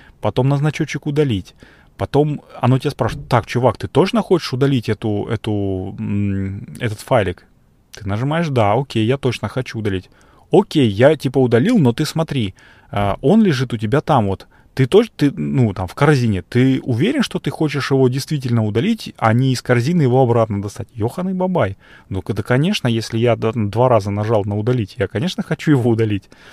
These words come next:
Вот, и таких вот примеров очень много. Э,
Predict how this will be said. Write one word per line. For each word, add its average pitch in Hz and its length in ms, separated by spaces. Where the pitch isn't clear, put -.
Вот, 110 260
и 101 40
таких 156 340
вот 143 120
примеров 160 440
очень 143 220
много. 98 360
Э, 101 480